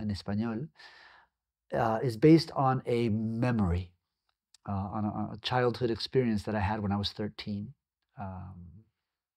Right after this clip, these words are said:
of being sent by our parents. We were sent, we were living in the United States by then. We, we had left Guatemala when we were, when I was, when I was ten. So in nineteen eighty-one,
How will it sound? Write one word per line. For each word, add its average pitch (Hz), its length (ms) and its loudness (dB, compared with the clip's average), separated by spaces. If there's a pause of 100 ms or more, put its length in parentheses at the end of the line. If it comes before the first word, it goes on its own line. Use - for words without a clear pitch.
(580)
of 104 120 -4
being 131 200 2
sent - 580 -2 (540)
by 107 380 0
our 123 80 -2
parents. 113 380 -4
We 110 60 0
were 101 240 0
sent, 113 200 -4
we 120 60 0
were 120 160 4
living 147 140 6
in 147 80 4
the 117 180 0
United 107 180 -2 (100)
States 101 200 -2 (100)
by 87 100 0
then. 85 180 -2
We, 110 60 -2 (140)
we 113 120 -2
had 101 80 -4
left 135 320 4
Guatemala 120 420 2
when 107 200 0
we 107 100 0
were, 104 160 -4 (180)
when - 140 0
I - 20 2
was, 117 220 0
when 113 160 -2
I 110 80 0
was - 60 -4
ten. 92 420 -4
So 107 100 -6
in 98 60 0
nineteen 107 340 -2
eighty-one, 104 460 -2